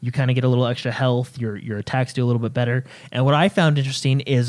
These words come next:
when you get double teamed and you have that vengeance mode active, that really helps. Or if you're just trying to get those last couple kills, I really like that it rewards you for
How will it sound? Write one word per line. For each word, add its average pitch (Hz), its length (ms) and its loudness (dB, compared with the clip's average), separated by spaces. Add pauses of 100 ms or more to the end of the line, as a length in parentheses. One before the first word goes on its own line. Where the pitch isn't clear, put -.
when 127 140 2
you 127 80 4
get 113 220 -2
double 170 260 4
teamed 127 300 2
and 113 80 0
you 110 80 0
have 120 100 0
that 113 160 0
vengeance 127 420 0
mode 139 160 4
active, 147 400 0
that 131 400 2
really 120 360 2
helps. 104 280 -6
Or 151 160 2
if 135 140 -2
you're 139 80 2
just 131 140 -4
trying 139 140 2
to 131 40 2
get 131 120 0
those 117 160 0
last 120 240 0
couple 120 240 -6
kills, 151 380 0 (380)
I 135 80 -6
really 170 240 0
like 160 200 4
that 147 100 2
it 131 60 2
rewards 127 460 4
you 147 100 4
for 117 260 -2